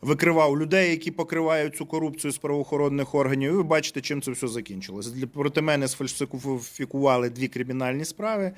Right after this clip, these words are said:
і зараз далі продовжується тиск на мене. Ну нічого, друзі, як я казав, будемо боротися, боріться і поборете.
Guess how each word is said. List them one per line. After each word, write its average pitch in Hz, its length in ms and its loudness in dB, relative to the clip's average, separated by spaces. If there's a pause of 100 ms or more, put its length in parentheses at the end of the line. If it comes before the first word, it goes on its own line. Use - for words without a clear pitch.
(380)
і - 20 -10
зараз 151 240 4
далі 147 260 4
продовжується 123 680 -4
тиск 98 300 -10
на 101 80 -10
мене. 95 300 -8 (420)
Ну 196 80 4
нічого, 202 300 4
друзі, 143 280 0
як 160 120 -2
я 185 80 4
казав, 131 440 0 (160)
будемо 175 420 2
боротися, 165 840 2
боріться 170 460 0
і 165 80 4
поборете. 160 640 2